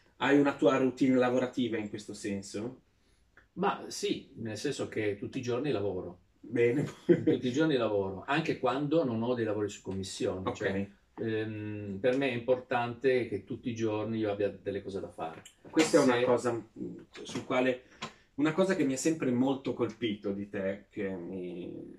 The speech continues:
Speaker 1: mi è sempre rimasta, è la tua disciplina.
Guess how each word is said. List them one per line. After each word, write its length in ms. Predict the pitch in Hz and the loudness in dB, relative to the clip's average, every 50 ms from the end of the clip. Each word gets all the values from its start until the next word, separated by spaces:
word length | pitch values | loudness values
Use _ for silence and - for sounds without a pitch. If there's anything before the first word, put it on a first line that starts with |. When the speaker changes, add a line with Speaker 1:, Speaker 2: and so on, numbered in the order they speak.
| - - - - - 87 | -18 -18 -18 -18 -16 -14
Speaker 1:
mi 100 | 87 - | -12 -12
è 40 | - | -10
sempre 260 | - - 117 - 110 | -10 -10 -10 -8 -6
rimasta, 360 | 107 110 107 107 - 120 - - - - _ - - - _ _ | -6 -6 -6 -6 -8 -8 -10 -10 -14 -20 _ -20 -20 -20 _ _
è 120 | - 143 | -2 0
la 120 | 139 131 - | 0 0 -2
tua 180 | - - 135 | -4 -4 -4
disciplina. 840 | 123 107 113 - - - 110 104 - 104 104 101 95 98 98 98 - | -4 -4 -4 -4 -4 -4 -6 -6 -8 -6 -6 -4 -4 -4 -6 -8 -10